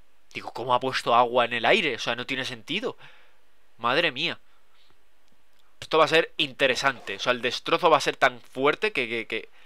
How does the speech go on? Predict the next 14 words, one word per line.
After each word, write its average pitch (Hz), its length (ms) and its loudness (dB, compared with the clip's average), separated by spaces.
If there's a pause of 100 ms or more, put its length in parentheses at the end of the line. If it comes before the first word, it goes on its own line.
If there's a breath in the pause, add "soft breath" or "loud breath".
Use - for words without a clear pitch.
(220 loud breath)
que... 117 100 -2
vamos. 120 460 0 (1700)
Tío, 143 180 -4
¿por 113 200 -2
qué 123 100 0
no, 139 260 -2 (120)
no 131 160 -2
deja 131 240 2
la 127 80 4
madera 123 320 4
pulida? 113 340 -2
Yo 117 160 -4
no 147 80 -6
sé... 151 300 2